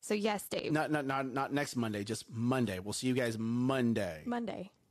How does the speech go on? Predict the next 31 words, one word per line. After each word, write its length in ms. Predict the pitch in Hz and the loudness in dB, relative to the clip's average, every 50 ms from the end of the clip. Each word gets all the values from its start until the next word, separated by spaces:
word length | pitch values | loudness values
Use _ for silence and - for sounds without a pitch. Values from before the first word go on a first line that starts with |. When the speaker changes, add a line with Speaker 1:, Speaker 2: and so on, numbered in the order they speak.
| _ _ - | _ _ -4
Speaker 2:
Not 160 | 123 127 139 | -2 -2 0
next 200 | 170 180 - - | 0 -2 -2 0
Monday. 460 | 135 123 110 98 87 80 82 85 - - _ _ _ _ _ _ - | 0 0 0 0 -4 -4 -6 -8 -12 -16 _ _ _ _ _ _ -8
Speaker 1:
Why 180 | 214 214 226 233 | -4 -2 0 2
not 180 | 233 226 226 | 0 0 -2
next 220 | 233 226 226 - - | -4 -10 -10 -8 -6
Monday? 220 | 226 226 226 196 160 | -6 -4 -2 0 2
Speaker 2:
Because, 240 | 175 170 147 143 - - - 170 | 2 2 2 0 -6 -4 -2 0
okay, 220 | 160 156 120 - - - - | 0 0 -2 -4 -6 -16 -8
so 180 | - - 160 143 | -2 2 2 4
when 180 | 135 151 156 | 4 4 2
I 80 | 165 185 | 2 2
hear 160 | 175 202 190 | 2 2 4
next 300 | 151 143 147 160 - - | 4 4 2 2 0 0
Monday, 320 | 160 165 175 190 202 196 - | 0 2 2 2 2 2 2
I 60 | - 147 | 2 2
don't 140 | 151 160 | 2 2
think 100 | 165 165 | 2 2
it's 100 | 165 - | 0 2
the 60 | - 135 | 2 2
Monday 260 | 135 143 147 147 143 | 4 4 4 4 2
coming 300 | 143 - 151 143 135 139 | 2 2 2 4 4 4
up. 160 | 156 170 - | 2 0 0
It's 160 | - 127 - - | -4 -6 -4 -2
the 100 | 123 110 | -4 -4
following 520 | - - - 135 127 123 123 123 117 113 | -4 0 2 4 4 4 4 4 4 2
Monday. 220 | 110 113 107 104 - | 2 2 0 -2 -2
It's 200 | - - - - | -4 -6 -6 -6
the 160 | - 127 127 | -2 -2 0
next 680 | 123 127 127 131 135 139 139 131 - - - - - 131 | 0 0 0 0 0 0 -2 -2 -4 -6 -8 -8 -6 -4
Monday. 540 | 123 110 107 104 98 95 85 - 82 92 | -4 -4 -4 -6 -8 -10 -10 -12 -14 -16